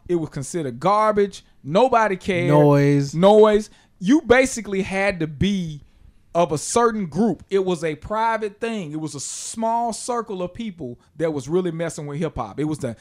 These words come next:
Speaker 1: it was the new happening thing that the kids were doing, right? Then you moved forward. By the time Tupac and them got there, the bed had been made. R and B and had pretty much had s-, acquiesced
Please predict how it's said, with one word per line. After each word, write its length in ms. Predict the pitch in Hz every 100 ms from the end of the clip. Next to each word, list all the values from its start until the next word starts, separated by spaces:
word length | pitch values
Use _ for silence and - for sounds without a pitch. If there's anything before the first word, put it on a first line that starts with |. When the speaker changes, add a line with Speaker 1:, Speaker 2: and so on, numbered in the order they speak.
| _
Speaker 1:
it 100 | -
was 120 | 135 143
the 120 | 127
new 240 | 143 180
happening 580 | 147 151 156 143 131 127
thing 380 | 117 151 143 131
that 120 | 123
the 100 | 110
kids 400 | - - 208 143
were 120 | 135 117
doing, 440 | 127 107 82 78 _ -
right? 340 | 151 190 214 _ _ _ _ _ _ _
Then 300 | 127 190 269
you 100 | 254 220
moved 320 | 220 208 -
forward. 500 | 240 262 247 165 143
By 140 | 175
the 80 | 185
time 320 | 180 196 180
Tupac 480 | 165 403 - 302 175
and 100 | 160
them 140 | 151 139
got 200 | 139 131
there, 120 | 131
the 100 | 123
bed 300 | 135 185 170
had 140 | 143
been 180 | 123 117
made. 320 | 135 151 82 _ _ _ _ _ _ _
R 240 | 185 262 262
and 160 | 202 156
B 440 | 254 359 226 226 _ -
and 200 | 196 202 - -
had 280 | 208 185 143
pretty 220 | 277 269
much 320 | 220 208 190 _ -
had 140 | 190
s-, 220 | 190 - _ _ -
acquiesced 760 | 220 233 240 262 285 - -